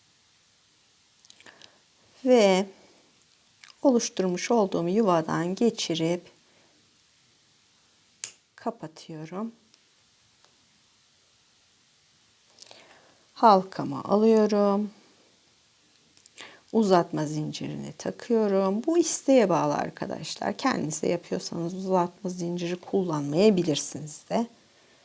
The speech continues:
Halka kısmından geçiş yapıyorum ve kapatıyorum.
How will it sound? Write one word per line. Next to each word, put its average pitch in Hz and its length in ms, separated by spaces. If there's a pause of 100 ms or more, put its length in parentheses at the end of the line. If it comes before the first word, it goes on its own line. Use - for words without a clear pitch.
(1400)
Halka 233 500
kısmından 165 720
geçiş - 440
yapıyorum 185 960
ve 180 120
kapatıyorum. 175 920